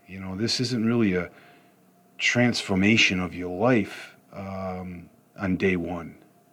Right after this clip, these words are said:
But it's a, a little thing, you know? It's like cutting out,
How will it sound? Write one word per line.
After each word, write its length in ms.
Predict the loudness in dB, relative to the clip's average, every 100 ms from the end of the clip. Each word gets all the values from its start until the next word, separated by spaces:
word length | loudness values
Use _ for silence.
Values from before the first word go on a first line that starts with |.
| _ _ _ _ _ _ _ _ _ _ _ _
But 160 | -2 0
it's 440 | 0 -4 -8 -10 -16 _ _ _ _ _
a, 60 | -8
a 220 | -6 -2
little 360 | 4 8 8 6
thing, 340 | -2 -16 -16 -20 -20 _ _ -12
you 120 | -6
know? 300 | -2 -2 -4 -14 _ _ -14
It's 160 | -4
like 280 | 0 0 0
cutting 360 | 2 4 4 4
out, 300 | 4 4